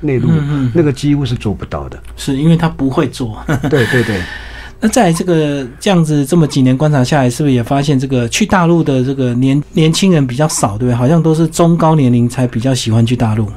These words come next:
Speaker 1: 没有错，因为第一个到中国大陆，他就是看山看水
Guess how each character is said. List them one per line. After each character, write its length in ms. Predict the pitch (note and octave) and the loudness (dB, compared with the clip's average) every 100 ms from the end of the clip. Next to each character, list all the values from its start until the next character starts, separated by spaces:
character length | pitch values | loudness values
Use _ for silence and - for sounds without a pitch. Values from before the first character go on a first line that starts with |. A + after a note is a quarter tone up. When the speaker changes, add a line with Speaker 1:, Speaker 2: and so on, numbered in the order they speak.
| - | -4
Speaker 1:
没 160 | - F3 | 2 2
有 160 | C#3+ | 2
错， 340 | A2+ D#3+ B2+ E2+ - | 0 2 0 0 0
因 140 | F3+ | 4
为 140 | G3 F#3 | 4 4
第 120 | F3+ | 4
一 60 | F3+ | 6
个 120 | E3 | 6
到 120 | E3+ | 4
中 200 | E3 E3 | 4 2
国 100 | D3+ | 2
大 200 | D3 D3+ | 2 4
陆， 300 | D3+ C3 G2 - - - | 4 4 0 -6 -20 -10
他 180 | - D#3+ | 0 2
就 140 | E3 | 4
是 80 | E3 | 2
看 220 | E3 E3 | 2 0
山 200 | C3+ D3 | 0 0
看 220 | C#3+ C#3 | 0 0
水 340 | A#2 - E2 | -2 -2 -6